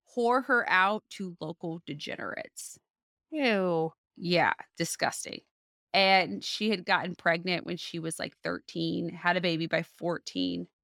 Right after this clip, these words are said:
Speaker 1: It was just not a good, and not a good environment at all for kids.
Speaker 2: No. Doesn't sound like a good environment for any human
Speaker 1: And you
Speaker 2: being.
Speaker 1: No,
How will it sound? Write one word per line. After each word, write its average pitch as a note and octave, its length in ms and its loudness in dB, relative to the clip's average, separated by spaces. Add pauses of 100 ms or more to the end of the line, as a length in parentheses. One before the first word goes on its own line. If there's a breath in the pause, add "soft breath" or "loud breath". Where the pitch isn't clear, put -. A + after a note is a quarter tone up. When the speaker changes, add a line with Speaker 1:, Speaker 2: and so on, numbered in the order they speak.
Speaker 1:
It F#3+ 60 -4
was A#3+ 120 2
just D#4+ 260 -4
not G3+ 360 4
a G3 40 0
good, E3+ 420 -2
and E3+ 200 -6 (320)
not G#3+ 260 2
a G3 40 -4
good E3+ 180 -4
environment D3+ 540 -8
at - 140 -2
all - 180 -4
for - 160 -20
kids. - 460 -10 (1120)
Speaker 2:
No. F#3 580 -4 (420)
Doesn't F#3+ 180 -10
sound G3 140 0
like G3 120 4
a F#3 180 2
good G3+ 160 0
environment G3+ 640 4
for G3+ 200 6
any B3 300 6
human F#3 340 0
Speaker 1:
And F#3 40 0
you F3+ 80 4
Speaker 2:
being. E3+ 380 0
Speaker 1:
No, G3+ 520 6